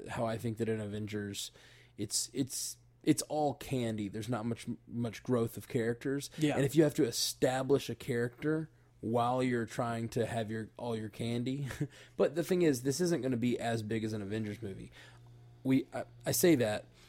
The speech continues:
Speaker 2: <laughs> It was
Speaker 1: Um,
Speaker 2: kind of one of the biggest Marvel Comics events ever.
Speaker 1: Yeah, sure, but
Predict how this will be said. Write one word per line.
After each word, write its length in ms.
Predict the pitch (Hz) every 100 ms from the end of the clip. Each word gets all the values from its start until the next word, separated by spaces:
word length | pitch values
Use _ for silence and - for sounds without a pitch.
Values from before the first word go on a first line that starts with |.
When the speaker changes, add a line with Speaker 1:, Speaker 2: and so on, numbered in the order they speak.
| - -
Speaker 2:
<laughs> 0 |
It 260 | 139 226 - - -
was 80 | 190
Speaker 1:
Um, 280 | 135 123 117
Speaker 2:
kind 240 | 180 185
of 60 | 170
one 140 | 170
of 60 | 156
the 60 |
biggest 280 | 143 147 135
Marvel 400 | 151 139 131 131
Comics 360 | 120 139 131 -
events 300 | 131 131 123
ever. 300 | 123 104 101 - - -
Speaker 1:
Yeah, 280 | 147 123 - - - - _
sure, 480 | - - 226 156 95 - - - - _ -
but 340 | 127 151 -